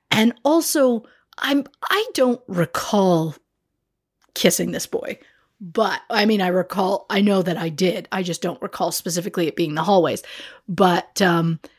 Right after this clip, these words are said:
it was, like, sweet, innocent, like, on a cheek thing. But it was only the one boy. So, like, just to, she,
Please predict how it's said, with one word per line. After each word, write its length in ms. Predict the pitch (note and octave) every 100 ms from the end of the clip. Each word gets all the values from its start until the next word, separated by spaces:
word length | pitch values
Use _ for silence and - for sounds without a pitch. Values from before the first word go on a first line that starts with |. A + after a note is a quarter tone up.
| _ _ _
it 160 | A#3 A#3+
was, 200 | B3 A3+
like, 240 | F#3 E3+
sweet, 440 | - - A3 G#3+ -
innocent, 560 | F#3+ F3+ F3 F#3+ E3+
like, 320 | F3 E3+ - - _ _ G#3
on 180 | G3+
a 60 | F#3+
cheek 480 | - - F3+ - -
thing. 420 | - - - - _ _ _ _ _ _ _ _ _ _
But 240 | - G#3 _ -
it 140 | G3+
was 160 | - F3
only 340 | F3 F#3+ G3+
the 140 | G#3+ A3+
one 280 | G3+ G#3
boy. 360 | G3+ E3 - - _ _ _ _
So, 220 | - -
like, 300 | F#3+ G3+ G3+
just 200 | - A#3+ -
to, 120 | C#4 -
she, 240 | - -